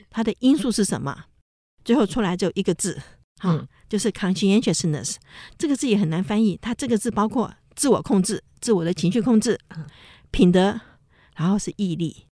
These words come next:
Speaker 2: 嗯。
Speaker 1: 哈，因为他一开始去问的时候，家长都认为说，啊，就是，就是聪明，I Q啊，E Q啊，这个财富啊，都不是。
Speaker 2: 嗯。
Speaker 1: 一决定一个孩子最后成功的，就是他是不是一个好的人，品格嘛。
Speaker 2: 嗯。
Speaker 1: 有品格，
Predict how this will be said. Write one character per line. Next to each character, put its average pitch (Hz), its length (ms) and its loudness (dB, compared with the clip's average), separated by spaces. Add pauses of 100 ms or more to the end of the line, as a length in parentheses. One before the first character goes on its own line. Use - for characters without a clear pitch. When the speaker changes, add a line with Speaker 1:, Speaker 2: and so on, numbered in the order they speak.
Speaker 2:
嗯。 160 80 -10
Speaker 1:
哈， 165 240 -4 (580)
因 427 100 6
为 339 160 4
他 339 240 -2
一 - 180 -8
开 392 140 -2
始 208 120 -4
去 277 120 -2
问 285 180 0
的 262 80 0
时 156 80 -4
候， 254 80 -2
家 320 180 -2
长 285 160 -2
都 254 120 -4
认 302 120 -4
为 247 80 -2
说， 311 140 -8
啊， 330 140 -4
就 370 120 2
是， 339 120 4 (240)
就 339 100 -2
是 349 100 6
聪 339 220 -2
明 320 160 -4
，I 302 160 0
Q 330 300 4
啊 311 160 0
，E 311 180 -2
Q 349 260 0
啊， 302 160 0
这 294 140 -4
个 294 100 0
财 247 220 -4
富 311 120 -4
啊， 254 340 -2
都 240 80 4
不 214 120 2
是。 175 180 0
Speaker 2:
嗯。 - 40 -10 (400)
Speaker 1:
一 240 140 0
决 226 160 4
定 254 120 2
一 208 60 4
个 220 80 4
孩 202 100 0
子 180 120 0
最 269 160 -2
后 185 100 4
成 196 220 0
功 240 160 4
的， 226 180 2 (240)
就 190 100 -6
是 185 180 0
他 220 280 0
是 - 220 -4
不 220 100 0
是 214 160 0
一 220 100 -4
个 220 140 0
好 - 180 -2
的 202 140 2
人， 165 240 2 (120)
品 151 200 0
格 160 180 -2
嘛。 185 200 0 (160)
Speaker 2:
嗯。 170 240 -4
Speaker 1:
有 262 100 4
品 277 180 6
格， 208 240 2